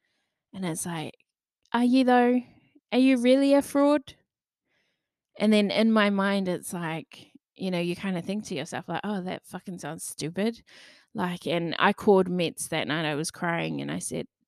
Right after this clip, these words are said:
I was crying. He was like, "Oh, what's wrong?" And I was like, "Babe, am I a fraud?" And he started laughing. He was like, "What? What are you talking about?" And I was like, "I feel like a fraud," like, you know, having my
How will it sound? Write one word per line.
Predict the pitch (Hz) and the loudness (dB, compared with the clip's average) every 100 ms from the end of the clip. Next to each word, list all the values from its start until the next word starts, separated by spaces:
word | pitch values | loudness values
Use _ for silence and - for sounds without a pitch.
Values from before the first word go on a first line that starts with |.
| _ _ _ - | _ _ _ -6
I | 156 | -2
was | 170 - | -2 -4
crying. | - 175 165 | -4 -4 -4
He | 180 | -6
was | 202 214 | -6 -2
like, | - | 0
"Oh, | 269 | 2
what's | 254 226 - | 2 -2 -2
wrong?" | 240 269 220 | -2 0 -2
And | 196 | -2
I | |
was | 196 | -4
like, | 185 180 - _ _ - _ _ - | -6 -8 -12 _ _ -20 _ _ 4
"Babe, | 311 311 294 - | 6 6 2 0
am | 285 294 | 2 2
I | 415 330 | 2 2
a | |
fraud?" | 233 - 214 214 208 208 - 240 _ - | 0 -2 4 6 6 2 -4 -14 _ -4
And | 233 226 | 0 4
he | 254 | 4
started | 247 320 320 277 | 4 4 4 6
laughing. | 220 247 - 190 | 6 6 6 2
He | 208 208 | 4 2
was | 233 | 4
like, | 277 277 | 2 2
"What? | 285 339 466 508 - 403 | 2 4 4 2 -4 -2
What | 453 | 2
are | 453 | 4
you | 427 | 2
talking | - 392 440 427 | 4 2 2 -4
about?" | 392 277 208 - - - - - | 2 2 2 0 -8 -20 -20 -6
And | 302 | -4
I | |
was | 302 | -2
like, | 349 - | -2 0
"I | 330 | -2
feel | 339 - 427 440 427 | 0 4 4 6 2
like | 403 | 0
a | 370 | -2
fraud," | - 339 370 349 247 - | 2 4 6 4 2 0
like, | 220 202 208 | -2 -2 -2
you | |
know, | 202 196 | -2 -2
having | 202 202 190 208 | 0 -2 -2 -2
my | 196 185 190 | -2 -2 -4